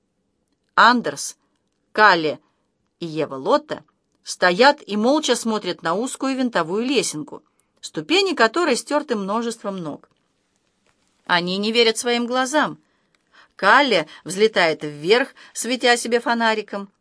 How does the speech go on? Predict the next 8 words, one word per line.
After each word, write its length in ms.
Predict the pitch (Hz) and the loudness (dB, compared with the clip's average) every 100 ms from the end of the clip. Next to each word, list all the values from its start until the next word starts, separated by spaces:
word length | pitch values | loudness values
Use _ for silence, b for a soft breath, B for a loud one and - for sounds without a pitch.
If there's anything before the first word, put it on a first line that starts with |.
| _ _ _ _ | _ _ _ _
но 160 | 175 185 | -4 -2
лестница 540 | 160 208 262 311 339 | 0 0 0 -6 -4
кончается 640 | - 247 226 180 196 226 | -4 -4 -2 0 0 -4
тупиком. 580 | 208 214 185 - 127 - _ _ _ _ _ _ B B B | -8 -10 -14 -14 -16 -16 _ _ _ _ _ _ B B B
Вход 320 | - 339 415 | -8 0 0
в 80 | - | 2
подземелье 600 | 240 190 202 226 311 294 | 0 0 -2 0 0 -2
заколочен, 720 | 262 277 254 220 208 208 190 | -4 -2 2 2 2 -2 -8